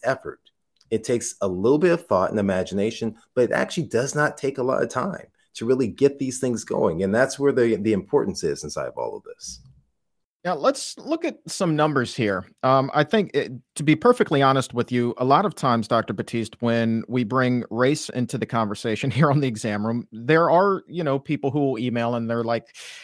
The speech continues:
Speaker 2: "I just, I, I, I'm so tired of hearing about this." And so I wanna take another tact with this to try to really open some more people's eyes.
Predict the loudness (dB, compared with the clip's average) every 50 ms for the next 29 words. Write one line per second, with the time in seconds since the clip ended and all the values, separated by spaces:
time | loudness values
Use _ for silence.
0 | -20 -8 -2 0 2 2 2 2 0 0 -2 -4 -2 0 0 0 0 0 -2 -2
1 | -2 -2 -2 -2 -4 -2 -2 0 0 0 0 0 2 4 4 4 4 2 0 0
2 | -2 -4 -4 -4 -4 -4 -4 -4 -4 -4 -4 -4 -4 -4 -4 -6 -8 -8 -8 -8
3 | -10 -14 -20 _ _ _ _ _ _ _ -20 -20 _ _ -2 0 2 2 2 2
4 | 4 4 4 6 6 6 6 6 6 6 4 2 2 4 4 4 4 2 -2 -12
5 | -20 _ _ _ _ 0 0 2 4 4 4 4 6 4 4 4 4 4 2 -2
6 | -6 _ _ _ _ _ _ _ _ _ _ _ _ _ _ _ _ _ _ _
7 | _ _ _ _ _ _ _ _ _ _ _ _ -8 -4 -2 -2 -2 -2 -4 -10
8 | -20 -20 _ _ _ _ _ _ -6 -6 -6 -4 -4 -4 -6 -6 -6 -10 -12 -6
9 | 0 2 2 2 2 2 0 0 0 0 -2 -2 -2 -2 -2 -2 -2 -4 -4 -4
10 | -6 -8 -8 -8 -4 -2 0 -2 0 0 -2 -4 -2 -4 -4 -2 0 0 2 2
11 | 0 -2 -4 -8